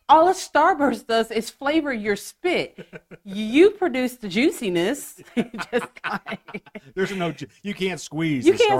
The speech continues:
Speaker 2: Starburst
Speaker 1: squeeze
Speaker 2: and
Speaker 1: a
Speaker 2: get juice.
Speaker 1: Starburst to get juice. No, that's your saliva doing that for you.
Speaker 2: <laughs>
Speaker 1: I-, it's basically a Stanley Cup with a wa-, with a, with a drink mix pack, you know?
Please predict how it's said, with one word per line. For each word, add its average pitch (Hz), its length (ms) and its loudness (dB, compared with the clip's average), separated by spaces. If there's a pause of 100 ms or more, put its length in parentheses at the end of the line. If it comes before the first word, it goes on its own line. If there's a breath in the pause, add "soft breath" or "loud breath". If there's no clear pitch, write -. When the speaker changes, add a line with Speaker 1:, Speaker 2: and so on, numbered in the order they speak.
(100)
Speaker 2:
Starburst - 140 -2
Speaker 1:
squeeze 370 280 2
Speaker 2:
and 285 100 -2
Speaker 1:
a - 20 -12
Speaker 2:
get - 60 -14
juice. - 40 -16
Speaker 1:
Starburst 262 380 2
to 285 80 -6
get 220 240 -2
juice. 247 420 -2
No, 330 200 0
that's 294 300 -2
your 285 120 -2
saliva 233 720 0
doing 180 360 0
that 170 280 -2
for 247 180 0
you. 147 360 -4
Speaker 2:
<laughs> - 200 -18 (120)
Speaker 1:
I-, 269 120 -8
it's 277 220 2
basically 269 720 0
a 226 100 2
Stanley 285 560 -2
Cup 196 340 0
with 240 120 0
a - 40 0
wa-, 226 240 -2
with 240 220 -6
a, 240 260 0
with 247 200 -8
a 240 180 -4
drink 370 300 -2
mix 180 260 -6
pack, 123 400 -6
you 208 120 -4
know? 220 340 0